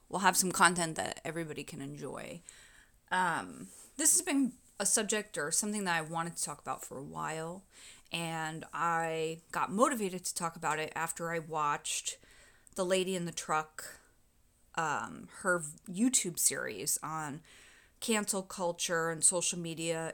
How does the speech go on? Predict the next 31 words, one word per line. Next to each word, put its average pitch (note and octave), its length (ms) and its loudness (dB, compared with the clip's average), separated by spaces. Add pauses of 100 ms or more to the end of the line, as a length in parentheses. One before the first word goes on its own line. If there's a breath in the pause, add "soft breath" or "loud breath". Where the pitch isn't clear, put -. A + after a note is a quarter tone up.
influencers E3+ 880 0
and E3 140 -6
YouTubers, D3+ 800 -2
which D#3+ 220 -4
I F#3 60 -8
highly B3+ 340 -2
encourage F#3+ 400 -4
you E3+ 60 -6
to D#3+ 60 -10
watch. D3 500 -4 (520 loud breath)
I'm G3+ 160 4
gonna G3+ 160 -4
try F#3+ 180 -2
to F3 80 -4
leave F3 200 -6
that E3 240 0
description E3 880 -4 (100)
in D#3+ 480 -10
some F3+ 300 2
kind E3+ 200 -6
of - 140 -14
place E3+ 340 -2
somewhere, E3 880 -2
um, C#3 320 -6
wherever E3 300 -8
you're F3 140 -6
listening, F3 580 -6
so E3+ 160 -2
you E3 160 -8
can E3 220 -14
go E3 320 -4